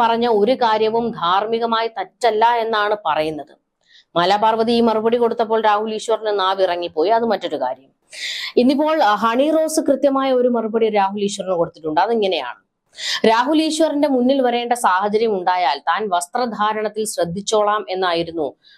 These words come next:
ഹണി റോസിന്റെ പോസ്റ്റ്. രാഹുൽ ഈശ്വർ പൂജാരി ആകാതിരുന്നത് നന്നായി എന്നും അങ്ങനെയായിരുന്നുവെങ്കിൽ തന്റെ നിയന്ത്രണം നഷ്ടപ്പെടാതിരിക്കാൻ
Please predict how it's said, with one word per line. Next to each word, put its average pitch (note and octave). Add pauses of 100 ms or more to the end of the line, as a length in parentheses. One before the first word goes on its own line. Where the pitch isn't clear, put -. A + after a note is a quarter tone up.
(120)
ഹണി G3
റോസിന്റെ G#3
പോസ്റ്റ്. C3+ (1200)
രാഹുൽ G3+
ഈശ്വർ B3
പൂജാരി B3+
ആകാതിരുന്നത് A3
നന്നായി F#3
എന്നും F3+ (220)
അങ്ങനെയായിരുന്നുവെങ്കിൽ A3+
തന്റെ G3+
നിയന്ത്രണം A#3
നഷ്ടപ്പെടാതിരിക്കാൻ G3